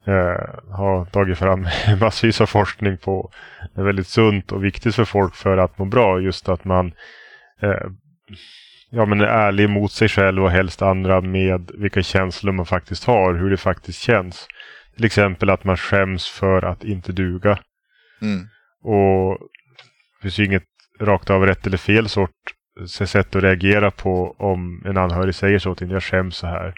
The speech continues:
Speaker 2: Mm.
Speaker 1: Man kan ju ge bekräftelse, jo, men det är klart du duger och sånt där. Men, men ofta handlar det ju om att låta känslan ta plats och vara det den är och säga kanske att det måste vara hemskt att känna en sån skam.
Speaker 2: Mm.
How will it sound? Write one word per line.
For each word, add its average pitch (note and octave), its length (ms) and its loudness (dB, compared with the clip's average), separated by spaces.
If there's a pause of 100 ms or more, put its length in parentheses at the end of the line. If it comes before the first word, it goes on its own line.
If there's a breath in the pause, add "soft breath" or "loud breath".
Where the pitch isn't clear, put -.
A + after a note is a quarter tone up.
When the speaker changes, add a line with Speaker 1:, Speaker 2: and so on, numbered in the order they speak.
(100)
Speaker 2:
Mm. G2 180 -6 (360 loud breath)
Speaker 1:
Man G#2 100 -4
kan A2+ 120 4
ju G#2+ 140 6
ge G#2 80 6
bekräftelse, F#2 840 0
jo, F#2 120 0
men G2+ 80 -4
det G#2 60 4
är - 20 0
klart F#2+ 280 0
du F#2 80 -2
duger F#2 360 -2
och F2+ 60 -6
sånt F2 200 -14
där. F2 280 -8
Men, G2+ 340 -6
men G#2+ 120 0
ofta G#2+ 260 0
handlar G#2 260 4
det A#2 60 0
ju A2+ 40 2
om A2+ 60 0
att G#2 80 2
låta F#2+ 280 0
känslan F#2 600 -2
ta A#2+ 240 0
plats - 420 -4
och G2 60 -6
vara F#2 220 2
det G#2 140 2
den F2 180 -4
är F2+ 220 -8
och F#2 80 -12
säga F#2+ 340 -8 (500 loud breath)
kanske G2 260 2
att F2+ 100 -2 (300)
det G#2+ 80 -4
måste G2+ 300 0
vara F#2 100 2
hemskt G2+ 460 0
att F#2 140 -2 (340)
känna G2 300 -2
en A2+ 60 -2
sån F#2 220 -4
skam. F2 300 -6 (640)
Speaker 2:
Mm. F#2+ 240 -8